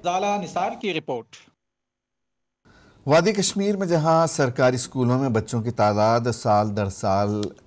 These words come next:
Speaker 2: इजाफा देखने को मिलता है और सरकारी स्कूलों की कारकर्दगी भी दर, हर साल बेहतर हो रही है,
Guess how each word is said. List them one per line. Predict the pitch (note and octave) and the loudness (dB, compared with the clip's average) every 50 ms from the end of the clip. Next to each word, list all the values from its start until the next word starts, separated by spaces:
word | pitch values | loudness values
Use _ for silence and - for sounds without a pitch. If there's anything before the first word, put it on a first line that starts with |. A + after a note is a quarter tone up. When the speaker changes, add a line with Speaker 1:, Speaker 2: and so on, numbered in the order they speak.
| _ _ _ _ _ _ _ - | _ _ _ _ _ _ _ -8
Speaker 2:
इजाफा | G#2 G2+ G2+ A2 G#2+ - - D#3 | -4 0 0 0 0 0 -2 -2
देखने | C3+ B2+ A#2+ - A#2 A2+ | 0 0 0 0 -2 -4
को | G#2+ A2 A2 | -4 -4 -4
मिलता | G2+ F#2+ F2+ - G2+ G2+ | -4 -4 -4 -4 -2 -2
है | G#2 G#2+ B2 | -2 0 -2
और | B2+ A#2 | -2 -4
सरकारी | - - A2 G#2+ - A2+ A2 A2 | -4 -6 -8 -6 -4 -4 -4 -4
स्कूलों | G#2 - - - B2 B2+ C3+ | -6 -10 -10 -10 -8 -8 -8
की | C#3 C3+ | -8 -10
कारकर्दगी | B2 - A2+ G#2+ G#2 A2+ - - A#2 A2 A2+ A#2+ A#2 B2 C#3 D3 | -6 -2 0 0 0 0 -2 -6 -6 -4 -4 -6 -6 -4 -6 -6
भी | C3 C3 C#3 D3 D3 | -6 -6 -4 -4 -4
दर, | C3+ A#2 A#2 A2 A2+ A2 G2+ G#2+ | -2 -2 -2 -2 -2 -4 -4 -6
हर | A2+ A#2 | -6 -4
साल | - - C3 A#2+ B2 A#2 | -4 -2 0 0 0 -2
बेहतर | G2 G2+ F#2+ F#2 - D3+ E3 | -4 -4 -6 -2 0 0 0
हो | D#3+ C#3+ | 2 2
रही | B2 A2+ G#2 G#2+ A2+ | 0 0 0 0 0
है, | B2 C#3+ D3+ | -2 -2 -4